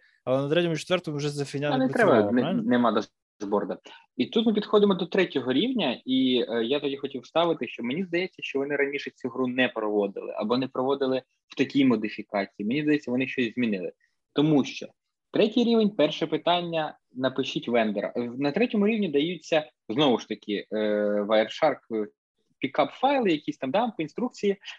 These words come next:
Speaker 2: але там уже йде спілкування з P C L-ями, там уже йде, е,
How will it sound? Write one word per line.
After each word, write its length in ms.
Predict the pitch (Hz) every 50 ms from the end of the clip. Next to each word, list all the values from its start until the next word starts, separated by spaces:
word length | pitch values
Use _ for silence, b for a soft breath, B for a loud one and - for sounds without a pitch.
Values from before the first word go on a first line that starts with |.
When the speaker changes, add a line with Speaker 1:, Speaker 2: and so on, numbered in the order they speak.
| B B -
Speaker 2:
але 220 | 135 143 151 160
там 340 | 160 - 175 196 220 214 196
уже 360 | 185 165 156 175 190 196 190
йде 340 | 170 135 123 139 156 175 175 _ _
спілкування 760 | - 127 113 - 123 123 135 143 143 143 135 131 127 120
з 140 | 110 113 117
P 360 | 117 117 113 107 - _ -
C 180 | 113 - - 123 120 123 135
L-ями, 220 | 165 202 214 226 247 262 _ _ _ _ _ _ _ -
там 220 | - 151 165 180 170
уже 220 | 156 160 156 147
йде, 440 | 139 139 147 156 175 185 175 156 - 123
е, 300 | 123 123 123 123 120